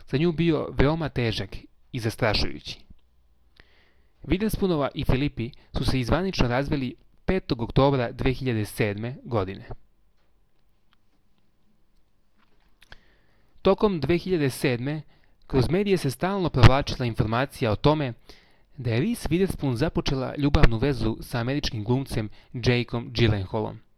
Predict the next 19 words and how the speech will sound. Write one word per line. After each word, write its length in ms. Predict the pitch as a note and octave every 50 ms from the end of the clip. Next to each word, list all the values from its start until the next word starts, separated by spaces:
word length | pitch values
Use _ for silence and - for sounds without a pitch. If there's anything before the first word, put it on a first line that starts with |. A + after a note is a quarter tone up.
| - _ _ _ _ _ -
sa 160 | - - B2+
kojim 260 | - C#3 B2+ A2+ A2+
je 60 | A2+
igrala 320 | B2+ D3 D#3 D3+ C#3+ B2+ A#2+
u 120 | - C#3
filmu 380 | - - B2 A#2+ A#2+ A#2+ A#2+ A#2+ - - _ - -
Proganjanje. 640 | - A#2+ A#2 G2 G#2+ G2 F#2+ G2+ G#2 G#2 - B2+ - - - - - _ _ _ _ _ _ _ _ _ - - _ _ _ _ _ _ _ _ _ _ _ _ - - _ _ _ _ _ _
Tokom 280 | - D#3+ - - D3 C#3
promotivne 540 | - A3+ B3 B3 A#3+ - - G#3 F#3+ F3+ D3+ - _ _ _ -
turneje 600 | - D#3 D3 D3 C#3+ C#3+ C3+ C3 A#2 G#2 A2 - G#3
za 220 | C#3 A2+ A#2+ A#2
film 280 | - - E3 E3+ E3 C3+
Proganjanje, 640 | - B2 A2+ G#2 G#2+ A2 B2+ D3+ D#3+ E3 D3 B2 A2 _ _ _ _ _ _ - - - _ _ _ -
ovaj 280 | - D#3 F3 G3 F#3+
par 280 | - - C#3+ D3 D#3+ D#3+
je 140 | C#3+ C3 - - -
negirao 580 | - C3 B2+ G#2 A2+ A#2+ C3+ C#3 C3+ B2 A#2+ -
ranije 340 | - A2 G#2 G#2+ A2+ G#2+ G#2+
tvrdnje. 440 | G#2+ - - G2+ G2 F#2 - G#2 -